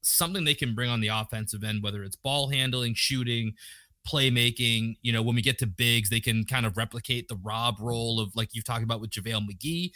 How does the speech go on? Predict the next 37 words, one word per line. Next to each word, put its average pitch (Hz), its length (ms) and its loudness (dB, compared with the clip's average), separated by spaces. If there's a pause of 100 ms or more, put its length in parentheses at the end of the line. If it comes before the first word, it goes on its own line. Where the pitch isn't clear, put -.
(160)
who's 110 140 0
another 113 260 0
great 117 280 0
candidate 120 500 -2
that 107 140 -4
can, 110 280 -2
can 110 200 0
live 127 160 2
in 117 120 2
that 98 240 -4
dunker 143 320 -2
spot. 143 400 -6 (400)
You 131 100 4
know, 135 160 4
I, 143 160 2 (240)
I, 131 200 2
I 139 100 2
think 156 260 0
those 143 320 2
are 156 60 2
the 143 100 0
guys 143 320 -2
that 131 80 0
I'm 120 80 2
gonna 123 140 2
be 107 100 -4
looking 120 340 -4
for, 160 260 -4 (100)
even 190 320 2
if 156 160 2
some 165 440 4
of 98 140 0
them 98 360 -8 (420)
are 123 180 6
going 131 380 2
to 127 160 2
not 107 380 0